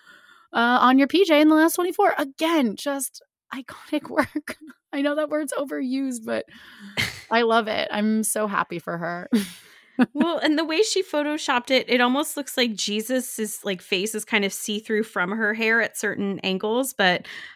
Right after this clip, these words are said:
Speaker 2: um, yeah, this is incredible work. I, um, I, I, Adobe, get this woman a sponsorship. Like <laughs>
Speaker 1: I mean, a-, any, like, she deserves her due. I mean, if she wants it,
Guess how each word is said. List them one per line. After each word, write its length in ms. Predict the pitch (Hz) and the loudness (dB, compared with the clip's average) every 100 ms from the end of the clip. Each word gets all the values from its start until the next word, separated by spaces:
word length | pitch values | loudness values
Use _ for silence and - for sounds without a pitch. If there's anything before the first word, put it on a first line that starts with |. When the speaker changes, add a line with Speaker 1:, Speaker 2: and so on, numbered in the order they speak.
| _ | _
Speaker 2:
um, 220 | 175 165 - | -2 0 0
yeah, 160 | 165 | -2
this 200 | 156 180 | -2 -2
is 180 | 233 185 | -2 -4
incredible 560 | - 185 - 175 170 151 | -4 -4 0 0 0 -2
work. 420 | 143 139 - - _ - | -2 -6 -10 -20 _ -4
I, 420 | 180 170 170 185 | -4 -2 -4 -6
um, 420 | 175 175 175 180 - - - | -6 -6 -8 -12 -14 -20 -6
I, 300 | - 220 226 220 | 2 4 2 2
I, 80 | 220 - | 2 2
Adobe, 480 | 190 226 233 277 | 2 4 4 2
get 220 | 226 214 220 | 2 0 0
this 200 | 311 320 | -4 -2
woman 240 | 294 233 | 0 -2
a 40 | |
sponsorship. 840 | 175 - 156 170 - 160 - - - | -4 -8 -8 -6 -8 -8 -10 -10 -2
Like 400 | 180 170 - - - - _ _ _ | 0 0 -2 -4 -6 -20 _ _ _
<laughs> 600 | _ _ _ _ _ _ | _ _ _ _ _ _
Speaker 1:
I 100 | 214 | -4
mean, 200 | 226 226 | -2 -2
a-, 160 | 214 226 - | -4 -6 -4
any, 280 | 202 208 175 | -4 -4 -6
like, 160 | 196 | -6
she 260 | - - 254 | -6 -10 -8
deserves 480 | 294 240 180 170 165 | -8 -6 -6 -8 -8
her 180 | 160 147 | -8 -10
due. 440 | - 160 170 143 | -8 -6 -4 0
I 80 | 185 | 2
mean, 160 | 190 | 2
if 100 | 175 | 2
she 160 | - 165 | -2 -2
wants 460 | 139 151 190 - 127 | 2 2 2 0 -2
it, 260 | 107 - | -4 -8